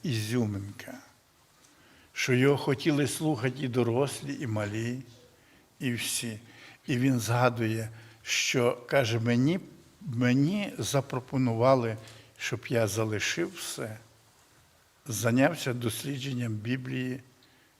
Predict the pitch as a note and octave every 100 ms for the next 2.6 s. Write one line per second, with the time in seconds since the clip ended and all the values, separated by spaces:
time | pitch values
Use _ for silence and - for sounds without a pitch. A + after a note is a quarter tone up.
0 | _ _ - A#2+ A2 A2+ - - C3+ A2+
1 | A2 G#2+ G#2+ - - - G#2+ G2 G3 B2
2 | B2 A#2 A2 - A#2+